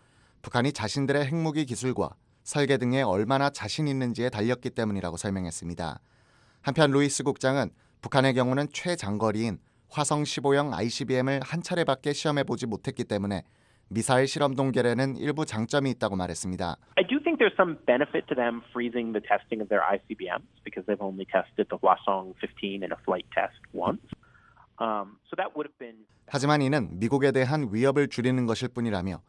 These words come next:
Speaker 1: 한국과 일본에 주둔한 미군을 공격할 많은 핵무기를 여전히 보유하고 있다는 핵심 문제를 해결하지는 못한다고 지적했습니다. 비오에이 뉴스 김영남입니다.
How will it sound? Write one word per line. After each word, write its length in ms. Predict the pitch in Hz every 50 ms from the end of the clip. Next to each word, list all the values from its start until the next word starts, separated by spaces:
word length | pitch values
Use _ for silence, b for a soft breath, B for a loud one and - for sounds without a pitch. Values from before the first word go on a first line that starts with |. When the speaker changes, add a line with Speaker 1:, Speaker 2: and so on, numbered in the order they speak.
| _ _ _ _ _ _
Speaker 1:
한국과 520 | - 147 147 143 139 143 135 - 147 143
일본에 420 | 143 143 147 151 147 147 147 147 139
주둔한 400 | - 113 98 117 113 113 95 80 _ _ _
미군을 420 | - 82 95 110 110 113 117 127 139
공격할 520 | 135 110 110 113 120 113 _ - 131 127
많은 340 | 107 98 95 107 117 131 135
핵무기를 480 | 131 147 143 139 127 113 113 92 80 - _ _ _ _ _ _ -
여전히 380 | 107 107 110 107 117 113 131
보유하고 540 | 143 - 117 117 127 135 135 131 123 120 110
있다는 340 | 98 - - 101 110 110 87 - _ _ _ _ _ _ _ _ -
핵심 300 | 165 160 - - 180 165
문제를 460 | 143 127 117 123 120 139 135 135 135
해결하지는 600 | 135 135 113 131 120 110 104 - 113 127 127 104
못한다고 640 | 98 101 - - 147 139 120 107 92 82 80 - _ _
지적했습니다. 800 | - - - 123 110 - 95 - - 92 90 82 90 85 80 - _ _ _ _ _ _ _ _ _ _ _ _
비오에이 420 | - 123 131 135 135 131 127 127
뉴스 420 | 127 131 127 - - - - - _ _ _ _ _ _ _ _ _
김영남입니다. 840 | - - 120 127 127 127 113 98 92 87 82 82 90 87 80 76